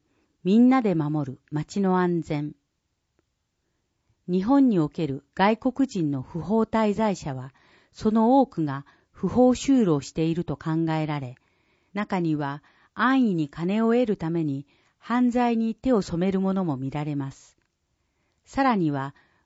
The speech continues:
暴力団と結託したり、犯罪グループとして組織化するなど、治安悪化の要因の一つとなっています。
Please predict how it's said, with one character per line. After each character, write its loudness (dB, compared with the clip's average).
暴 6
力 2
団 2
と -8
結 -12
託 -8
し -14
た -6
り、 -12
犯 4
罪 4
グ 2
ル 4
ー -2
プ -14
と -4
し -16
て -12
組 -10
織 -10
化 -2
す -4
る 0
な 0
ど、 -6
治 2
安 2
悪 -4
化 -2
の 0
要 6
因 4
の 0
一 -2
つ -12
と -4
な -2
っ -6
て -14
い -10
ま -12
す。 -20